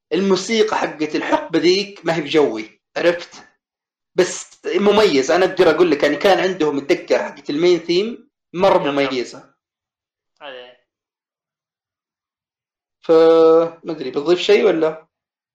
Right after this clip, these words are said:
Speaker 2: آه، لا، بس يعني إذا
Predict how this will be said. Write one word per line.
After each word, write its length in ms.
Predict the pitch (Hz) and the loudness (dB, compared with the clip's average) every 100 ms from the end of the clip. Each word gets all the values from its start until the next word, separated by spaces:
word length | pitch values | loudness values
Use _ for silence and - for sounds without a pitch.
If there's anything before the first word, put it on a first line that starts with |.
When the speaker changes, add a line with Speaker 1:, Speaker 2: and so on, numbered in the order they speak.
| _ _ _ _ _ _ _ _ _ _ _ _ _ | _ _ _ _ _ _ _ _ _ _ _ _ _
Speaker 2:
آه، 220 | 214 220 | -14 -14
لا، 340 | 190 127 123 135 | -12 -10 -10 -12
بس 200 | - - | -14 -12
يعني 260 | 156 165 | -8 -6
إذا 140 | 156 | -8